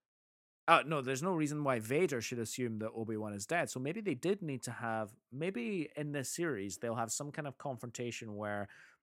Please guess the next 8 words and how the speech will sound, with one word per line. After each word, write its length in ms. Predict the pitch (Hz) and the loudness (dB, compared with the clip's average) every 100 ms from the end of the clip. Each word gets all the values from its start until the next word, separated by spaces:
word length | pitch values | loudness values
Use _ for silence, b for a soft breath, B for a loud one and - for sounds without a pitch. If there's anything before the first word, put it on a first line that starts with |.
| b | b
Obi-Wan 480 | 127 113 113 110 107 | -2 0 2 0 -2
will 180 | 107 104 | -2 -2
seemingly 1160 | - - - 127 120 113 110 107 104 101 98 101 - - 110 | -2 -2 -2 -2 -4 -4 -2 -2 -2 -2 -2 -6 -14 -16 -6
die 600 | 120 110 104 95 87 85 104 123 | 2 6 6 4 2 -6 -8 -8
in 140 | 104 | -6
the 180 | 104 101 | -2 0
eyes 360 | 101 95 95 98 | 0 0 -4 -6
of 240 | 92 | -6